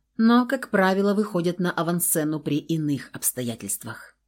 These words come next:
Слышу, как Соловьев зубами рвет фольгу от презерватива, и я убираю руки, упираюсь в стену.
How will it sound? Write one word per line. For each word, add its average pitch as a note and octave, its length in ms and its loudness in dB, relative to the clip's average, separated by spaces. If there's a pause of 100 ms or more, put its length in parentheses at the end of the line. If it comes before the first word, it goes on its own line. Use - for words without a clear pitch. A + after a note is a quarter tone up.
(280)
Слышу, C#4+ 540 4
как C4+ 180 0
Соловьев A#3+ 560 4
зубами F#3+ 540 2
рвет D#3+ 340 0
фольгу D3 400 0
от D3+ 140 -2
презерватива, D3+ 760 -2
и A#3+ 180 -4
я A3 340 2
убираю F#3+ 520 2
руки, G#3 440 -2
упираюсь F#3 520 -2
в - 100 -12
стену. A#2+ 680 -4